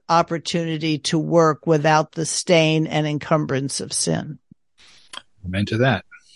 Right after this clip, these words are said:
Speaker 1: Yes. All right. Thank you, Martin. Along with reading the articles I referenced,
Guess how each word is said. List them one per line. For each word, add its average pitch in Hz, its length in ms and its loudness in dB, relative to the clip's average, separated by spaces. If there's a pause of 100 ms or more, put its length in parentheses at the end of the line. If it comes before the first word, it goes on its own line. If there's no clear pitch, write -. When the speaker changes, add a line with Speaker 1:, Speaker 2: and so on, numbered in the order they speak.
(360)
Speaker 1:
Yes. - 460 2 (640)
All 185 160 8
right. 160 280 6
Thank 220 540 4
you, 214 100 6
Martin. 202 600 4 (580)
Along 208 440 6
with 202 440 6
reading 196 640 0 (160)
the 185 120 4
articles 180 440 4
I 175 120 8
referenced, 175 920 2